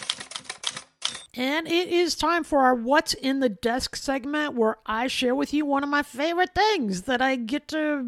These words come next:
use in the writer's life, right? And sometimes count as a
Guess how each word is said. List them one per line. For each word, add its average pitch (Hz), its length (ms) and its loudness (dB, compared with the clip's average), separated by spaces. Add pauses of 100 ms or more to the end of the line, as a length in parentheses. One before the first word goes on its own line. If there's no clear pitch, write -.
use 330 460 4
in 403 60 0
the 427 160 0
writer's 392 380 4
life, 180 440 2
right? 285 400 -4
And 254 360 -6 (360)
sometimes 277 460 -2
count 320 300 -2
as 320 160 -2
a 330 100 -2